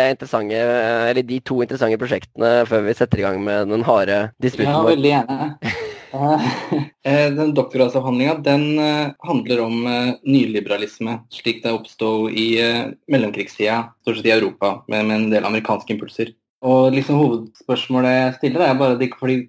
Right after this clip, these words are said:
Speaker 2: på et tidspunkt så kalte, i å begynne med, så kalte de det for nyliberalisme, da. Så det er jo
Speaker 1: Mm.
Speaker 2: spørsmålet om hva som var nytt med en. Fordi det man ofte på en måte har gått ut fra, er jo at nyliberalisme handler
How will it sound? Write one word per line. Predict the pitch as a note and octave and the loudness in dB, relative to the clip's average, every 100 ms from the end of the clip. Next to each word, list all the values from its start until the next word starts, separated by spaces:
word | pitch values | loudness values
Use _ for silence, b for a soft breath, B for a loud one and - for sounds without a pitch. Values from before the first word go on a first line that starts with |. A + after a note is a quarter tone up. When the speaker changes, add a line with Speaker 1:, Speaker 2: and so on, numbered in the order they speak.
| _ | _
Speaker 2:
på | - C3 | -4 -2
et | C3+ | -2
tidspunkt | A#2+ C3 | -2 -4
så | C#3+ | 0
kalte, | D3+ A#2 - | 2 0 -2
i | C3+ | -2
å | C3+ | 0
begynne | A2+ | 2
med, | A#2 A#2+ | 0 -2
så | D3 D#3+ | -2 2
kalte | B2 A2 G2+ | 0 0 -4
de | |
det | A2 | -4
for | - G#2+ | -2 -2
nyliberalisme, | A#2 B2 A#2 G2 G2 G2 G2+ - A2 | 2 2 2 -2 -4 -4 -6 -6 -6
da. | - | -8
Så | - B2 | -6 0
det | B2 | 4
er | A#2 | 4
jo | A#2 | 0
Speaker 1:
Mm. | - - | -4 -4
Speaker 2:
spørsmålet | A2 B2 B2 B2 | -2 0 -2 -2
om | A2+ | -2
hva | C3+ | -2
som | A2+ A#2 | 0 -2
var | A2 A2+ | -2 -2
nytt | A#2 A2 - A#2+ A#2 - - _ _ - | -2 -2 -4 -6 -8 -16 -16 _ _ -4
med | A2 | -2
en. | A2 G#2 - _ | -2 -4 -10 _
Fordi | C#3 C3+ B2+ | 0 2 4
det | B2 | 4
man | B2+ B2+ C3+ | 6 4 2
ofte | D3 C#3+ - B2+ B2 | -2 -8 -2 0 2
på | |
en | C#3 | 0
måte | B2 B2 | 0 0
har | B2+ | 0
gått | B2 | 0
ut | A#2+ - | 0 0
fra, | D#3 A#2+ | 2 2
er | A#2+ | 2
jo | B2 | 2
at | C3 | 0
nyliberalisme | B2 A2 G#2 G#2+ A#2+ | 0 0 -4 -4 -6
handler | B2 A2 G2+ | -4 -2 -4